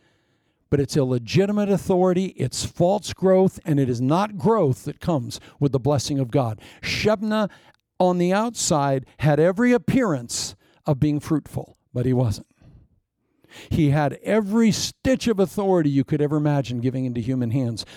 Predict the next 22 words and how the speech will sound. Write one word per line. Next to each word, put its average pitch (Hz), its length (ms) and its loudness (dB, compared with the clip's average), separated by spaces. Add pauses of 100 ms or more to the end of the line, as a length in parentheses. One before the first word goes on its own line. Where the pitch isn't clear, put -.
(140)
But 135 260 -2
listen 165 380 0
to 180 60 0
what 151 180 -2
God 143 300 0
said. - 180 -6 (220)
God 175 240 0
sent 160 300 -2
Isaiah, 135 640 2 (200)
and 135 160 0
he 156 220 0
said 151 340 -2
to 120 60 -4
Shebna, 139 600 0 (1300)
"What 302 160 0
are 302 40 6
you 190 160 4
doing 127 400 0
here?" 123 380 0 (1900)
That 135 160 -4
implies 127 480 -2
he 117 320 -6